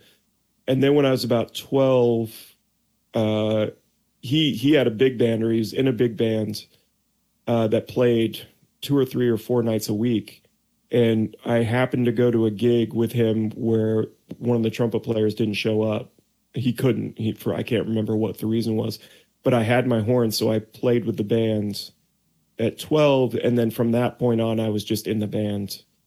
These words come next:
Um, and that's where I, that was really, like, most of my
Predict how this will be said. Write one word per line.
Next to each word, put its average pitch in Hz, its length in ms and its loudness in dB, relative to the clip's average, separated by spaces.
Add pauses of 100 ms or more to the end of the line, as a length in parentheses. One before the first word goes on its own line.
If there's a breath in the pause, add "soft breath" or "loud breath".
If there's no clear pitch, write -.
(480)
Um, 110 360 -2
and 113 220 0
that's 120 240 -2
where 123 180 4
I, 110 280 0 (240)
that 151 240 2 (200)
was 135 240 0
really, 139 360 4
like, 117 240 2 (240)
most 131 440 2
of 131 80 2
my 110 480 0